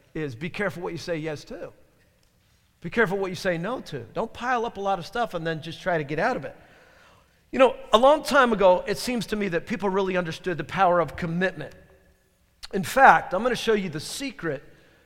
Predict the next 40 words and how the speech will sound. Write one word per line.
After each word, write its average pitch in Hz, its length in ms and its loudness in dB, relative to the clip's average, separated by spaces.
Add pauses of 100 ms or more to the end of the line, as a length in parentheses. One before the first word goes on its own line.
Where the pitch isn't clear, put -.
(260)
uh, 165 160 0 (120)
not 202 220 2
in 240 80 0
my, 185 180 4
really 175 260 0
my 156 140 -4
father's 180 400 0
generation, 135 400 -6
but 151 140 -8
mostly 214 280 -6
in 170 60 -4
my 143 140 -2
grandfather's 131 880 -6 (580)
generation. 147 520 -4
I'm 147 60 -6
gonna 139 60 -10
show 165 140 -2
you 147 280 -4
the, 135 240 -6
uh, 123 200 -8 (720)
the, 135 260 -10
the 135 120 -10
secret 151 580 -8
of 120 140 -12
how 117 600 -6 (880)
a 156 80 -4
deal 165 320 -2
was 143 140 -6
made. 151 200 0
Mason, 151 340 -2 (140)
you - 120 -12
come 170 160 -6
up 160 120 -4
here. 165 240 -8 (880)
Come 220 120 -12
on. 190 80 -12 (520)
Come 165 140 -12
on 190 80 -10
up 151 80 -14
here. 139 140 -16